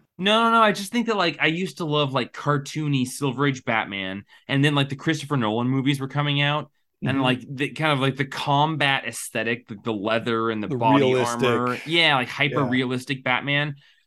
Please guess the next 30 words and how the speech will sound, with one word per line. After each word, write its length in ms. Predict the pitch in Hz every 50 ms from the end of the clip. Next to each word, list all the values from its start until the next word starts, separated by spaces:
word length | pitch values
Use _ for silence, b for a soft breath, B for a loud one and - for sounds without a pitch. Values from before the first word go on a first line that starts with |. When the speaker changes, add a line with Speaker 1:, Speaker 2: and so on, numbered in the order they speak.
| _ -
Speaker 1:
When 240 | 131 147 151 147
that 180 | 139 135 143 147
was 140 | 156 147 147
at 80 | 139
its 160 | 135 131 - -
peak, 440 | - - - 123 131 139 139 135 - -
this 380 | 139 107 107 143 156 143 -
is 140 | 151 135 113
very 340 | 104 104 117 117 117 117 120
much 260 | 113 110 104 98 - 104 92 90
that. 420 | 101 90 92 101 113 131 135 - _ _ _ _ -
Speaker 2:
Yeah. 60 | 120
Speaker 1:
And 60 | 143 147
then 80 | 147
when 100 | 151 160
that 180 | 170 185 185 139 -
ended, 340 | 143 147 156 156 170 165 147
I 80 | 139
was 160 | 135 139 135
kind 160 | - 147 143 127
of 80 | 107
ready 200 | 113 117 117 117
to 120 | 110 110 101
go 140 | 113 107
back 320 | 87 101 95 92 98 - -
to, 100 | - 107
like, 240 | 101 95 92 92 -
spandex 680 | - - - - 101 95 98 101 107 113 117 - - 143
and 120 | 139 135
stuff. 380 | - - 143 143 147 147 143